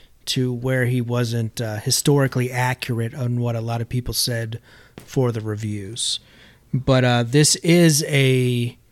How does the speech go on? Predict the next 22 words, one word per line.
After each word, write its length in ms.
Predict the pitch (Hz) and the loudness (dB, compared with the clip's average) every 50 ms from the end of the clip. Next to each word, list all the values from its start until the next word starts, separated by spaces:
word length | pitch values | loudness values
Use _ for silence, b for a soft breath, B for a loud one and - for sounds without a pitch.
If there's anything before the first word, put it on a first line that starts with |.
| _ _ _ _ _ _ _ _ _ _ _ _ - | _ _ _ _ _ _ _ _ _ _ _ _ -8
deforestation 1300 | 123 - 156 151 143 - 151 143 135 127 - - - 143 139 139 135 - - 147 135 131 131 131 127 127 | -2 0 2 2 2 2 2 4 4 2 0 0 2 4 4 4 4 4 2 2 2 2 2 2 2 0
and, 340 | 120 120 120 117 113 113 | 0 0 -2 -2 -4 -4
uh, 420 | 113 110 110 110 110 110 110 110 110 - - _ _ _ _ _ _ _ _ _ | -4 -6 -6 -6 -6 -6 -6 -8 -8 -10 -14 _ _ _ _ _ _ _ _ _
you 180 | - - 139 131 | -14 -10 -10 -8
know, 80 | 123 120 | -10 -8
capitalism 760 | - - 151 139 139 - 143 131 123 127 127 120 123 123 123 | -2 0 0 0 0 0 -2 -2 0 0 -2 -2 -2 -2 -2
and 80 | 120 | 0
all 200 | 123 131 131 131 | -2 -2 -2 -2
that 260 | 123 123 120 117 110 - | -2 -2 -4 -6 -6 -4
business 680 | 135 127 123 120 123 123 123 120 - - - - - - _ - | -4 -4 -2 -2 -2 -2 -2 -2 -2 -4 -4 -6 -8 -10 _ -2
coming 340 | - 139 127 123 123 123 | -2 0 0 0 -2 -2
in, 300 | 123 123 120 120 117 113 113 - _ _ _ _ _ _ _ _ _ _ _ _ _ _ _ _ _ _ _ _ _ _ _ _ | -2 -2 -2 -4 -4 -6 -8 -12 _ _ _ _ _ _ _ _ _ _ _ _ _ _ _ _ _ _ _ _ _ _ _ _
in, 320 | - 160 160 160 156 139 - - - - | 0 2 4 4 4 2 -2 -6 -10 0
into 280 | - 190 190 - - 151 | 4 4 6 6 4 4
that 220 | 151 143 135 135 | 4 4 2 2
er-, 400 | 131 131 135 135 131 127 127 - - - _ _ _ | 2 2 2 2 2 0 -2 -4 -8 -16 _ _ _
era, 520 | 165 151 151 147 135 135 127 127 131 - - _ _ _ _ _ _ _ _ _ _ _ _ _ _ | 0 2 2 2 2 2 2 0 -2 -4 -8 _ _ _ _ _ _ _ _ _ _ _ _ _ _
that 400 | - 139 139 135 - _ _ - | 0 0 0 -2 -8 _ _ -4
point 220 | - 139 127 127 | -2 0 2 2
in 80 | 120 120 | 0 -2
time, 480 | - - 131 127 120 120 117 117 113 | -2 -2 0 0 0 0 -2 -4 -6
and, 260 | 107 107 107 110 - | -8 -8 -10 -10 -12